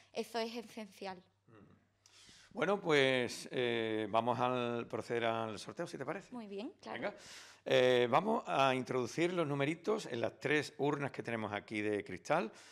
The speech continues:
Speaker 2: Bueno, tres peceras, mejor dicho, no son urnas, peceras. Vamos a empezar por, Paqui, vamos a introducir todos los numeritos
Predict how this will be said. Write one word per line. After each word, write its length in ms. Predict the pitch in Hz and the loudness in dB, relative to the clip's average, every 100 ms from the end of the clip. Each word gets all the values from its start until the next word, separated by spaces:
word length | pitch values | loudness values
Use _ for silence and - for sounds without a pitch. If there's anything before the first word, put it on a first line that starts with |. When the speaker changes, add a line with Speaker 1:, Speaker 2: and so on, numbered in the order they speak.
| - | -6
Speaker 2:
Bueno, 160 | 123 - | -4 -2
tres 160 | 117 | -4
peceras, 380 | - 110 120 131 | -4 -4 -2 -2
mejor 440 | 117 110 98 113 - | -4 -6 -6 -8 -10
dicho, 240 | 117 - | -10 -8
no 80 | 117 | -8
son 180 | - 98 | -6 -8
urnas, 240 | 117 147 | -6 -8
peceras. 440 | - 95 - 120 - - _ _ _ - - - - | -8 -8 -4 -4 -6 -14 _ _ _ -20 -20 -20 2
Vamos 240 | 135 180 | 6 6
a 20 | 208 | 6
empezar 420 | 214 185 175 170 | 2 0 0 2
por, 320 | 165 165 - | 4 4 4
Paqui, 280 | 160 165 127 | 0 2 2
vamos 180 | 135 160 | 2 0
a 60 | |
introducir 720 | 175 170 165 156 170 - - | -2 -2 0 2 2 0 -6
todos 200 | - 139 | -2 0
los 80 | 139 | 2
numeritos 640 | 117 113 123 165 202 202 | 0 0 0 0 -2 -2